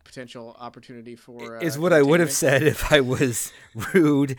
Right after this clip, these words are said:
Speaker 2: and interrupted people. What were you gonna say?
Speaker 1: No, no, I, I think it must be not worth discussing because
Speaker 2: <laughs>
Speaker 1: it's been around since the eighty-six this mug, see?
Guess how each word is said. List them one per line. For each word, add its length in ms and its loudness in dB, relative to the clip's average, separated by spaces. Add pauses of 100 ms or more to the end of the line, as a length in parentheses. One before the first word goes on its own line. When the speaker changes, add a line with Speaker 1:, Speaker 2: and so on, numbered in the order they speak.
(140)
Speaker 2:
and 140 0
interrupted 500 0
people. 260 -8
What 120 -4
were 60 -6
you 140 -4
gonna 200 -6
say? 260 -12
Speaker 1:
No, 160 0
no, 120 0
I, 260 0
I 120 -2
think 320 -10
it 160 -10
must 680 -6
be 600 -10 (300)
not 500 -6
worth 320 -14
discussing 840 -18 (600)
because 800 -14 (160)
Speaker 2:
<laughs> 160 -20
Speaker 1:
it's 200 -8
been 180 -6
around 340 -6
since 280 -14
the 360 -10 (240)
eighty-six 640 -6
this 240 -10
mug, 340 -8
see? 920 -14